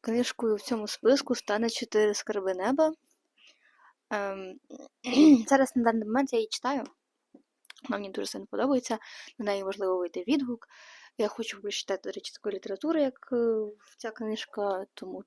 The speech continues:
так, е, доволі цікава вона. <laughs> Я розучилася знімати відео, тому не звертайте. У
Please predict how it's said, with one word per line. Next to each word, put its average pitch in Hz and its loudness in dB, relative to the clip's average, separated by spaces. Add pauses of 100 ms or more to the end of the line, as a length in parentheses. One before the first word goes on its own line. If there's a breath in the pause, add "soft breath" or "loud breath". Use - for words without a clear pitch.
так, - 0
е, 214 2
доволі 196 2
цікава 180 -6
вона. 302 10
<laughs> - -2 (580 loud breath)
Я 247 8
розучилася 226 4
знімати 196 -8
відео, 202 -2
тому 180 -10
не 180 -8
звертайте. 196 -6
У - -6